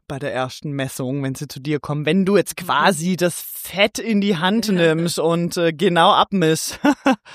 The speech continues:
Speaker 2: Ich würde sagen, ich glaube, bei jeder Beratung war bis jetzt das große Aha,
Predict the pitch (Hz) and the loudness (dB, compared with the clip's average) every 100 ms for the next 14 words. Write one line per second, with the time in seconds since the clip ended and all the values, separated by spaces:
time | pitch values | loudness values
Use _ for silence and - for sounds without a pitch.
0 | - - - 226 240 226 202 208 190 240 | -20 -20 -8 -6 -4 -2 -2 -2 -4 -2
1 | 247 180 170 180 170 165 165 208 320 285 | -4 -2 0 2 0 0 0 0 -2 -2
2 | 214 196 254 - 240 180 170 196 202 202 | 0 0 -2 -2 0 0 0 0 2 4
3 | 214 - - - 180 190 - 185 - - | 2 -2 -14 -4 -2 -2 -2 -4 -4 -6
4 | 151 151 165 185 | -4 -4 -4 -4